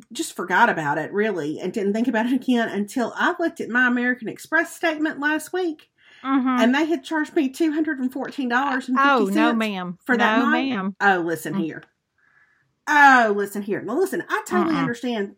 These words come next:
Speaker 1: why hotels have cancellation policies.
Speaker 2: Yeah.
Speaker 1: But that was ridiculous. And so
Speaker 2: Yeah.
Speaker 1: <laughs> I, I called the hotel. I talked to the same woman,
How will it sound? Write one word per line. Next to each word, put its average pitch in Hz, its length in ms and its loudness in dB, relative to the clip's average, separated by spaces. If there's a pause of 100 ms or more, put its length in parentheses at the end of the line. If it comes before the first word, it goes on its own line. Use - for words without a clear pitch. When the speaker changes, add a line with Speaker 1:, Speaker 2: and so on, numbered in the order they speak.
(100)
Speaker 1:
why 220 200 0
hotels 208 400 -6
have 202 160 -8
cancellation 175 520 -8
policies. 139 580 -10 (520)
Speaker 2:
Yeah. 202 160 2
Speaker 1:
But - 120 -2
that 381 120 6
was 262 160 -4
ridiculous. 190 720 -8 (260)
And 220 180 -2 (160)
so - 140 -2
Speaker 2:
Yeah. 247 300 4
Speaker 1:
<laughs> - 60 -18
I, 311 240 0 (760)
I 330 100 -2 (120)
called 294 500 0 (360)
the 247 100 -2
hotel. 262 480 0
I - 80 -4
talked 262 200 -4
to 247 40 -2
the 220 100 -4
same 269 460 -2
woman, 175 500 -4